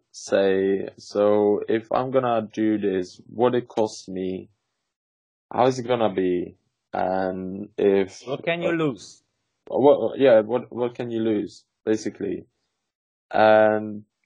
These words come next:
Speaker 1: if, but even you are, uh, yeah, yeah, and exactly that's the point of quitting. When you have nothing to lose, that you are kind of take, uh, take care, uh,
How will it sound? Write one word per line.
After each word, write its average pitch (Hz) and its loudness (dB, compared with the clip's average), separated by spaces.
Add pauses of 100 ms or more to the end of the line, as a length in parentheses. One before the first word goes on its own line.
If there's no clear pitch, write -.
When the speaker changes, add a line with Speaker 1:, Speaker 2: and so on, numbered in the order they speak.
(300)
Speaker 1:
if, 113 0 (880)
but 135 6
even 156 -4
you 139 2
are, 113 4
uh, 101 -4
yeah, 123 -6
yeah, 117 -10 (480)
and 131 -6 (640)
exactly 165 0
that's 147 -6
the 139 -6
point 127 -6
of 104 -10
quitting. 92 -6 (460)
When 135 0
you 147 -2
have 139 -4
nothing 139 -4
to 135 -6
lose, 95 -4 (560)
that 113 -2
you 123 2
are 113 6
kind 113 -8
of 101 -8 (320)
take, 104 -4
uh, 101 -6
take - -6
care, 110 0 (140)
uh, 101 -8